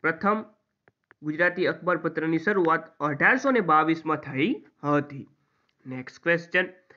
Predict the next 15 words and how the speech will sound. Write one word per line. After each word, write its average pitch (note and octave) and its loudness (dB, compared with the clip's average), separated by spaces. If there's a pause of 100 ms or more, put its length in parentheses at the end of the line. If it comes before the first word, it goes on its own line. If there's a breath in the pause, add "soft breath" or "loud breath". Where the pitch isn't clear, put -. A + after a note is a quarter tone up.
(240 soft breath)
ગરુડેશ્વરના G3+ 2
મુખ્ય E3 0
પૂજારી F3 0
ભોલેશ્વર A3 0
રામચંદ્ર F3+ 2 (480)
અઢારસો G3+ 4
સત્તાવનના F3+ 2
બરવા E3+ 2
વખતે F3+ 0
કયા G3+ 4
નામે F#3+ 0
સાધુ F#3 0
વેશે F3 0
રહેતા D3+ 0 (320)
હતા? D3 -2